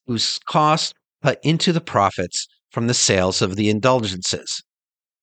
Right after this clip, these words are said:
Yet in fourteen fifty-four, something different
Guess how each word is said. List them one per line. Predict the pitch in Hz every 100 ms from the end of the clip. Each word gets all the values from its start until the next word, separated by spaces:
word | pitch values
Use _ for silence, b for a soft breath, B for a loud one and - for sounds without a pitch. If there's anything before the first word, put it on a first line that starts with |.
| _ _ _ _ _ _
Yet | 127 117
in | 110 98
fourteen | - 185 185 - 196 175 165
fifty-four, | 165 - 170 170 165 - 113 95 90 104 - _ _ _ _ _
something | - 220 220 220 160 _
different | 175 185 - 101 -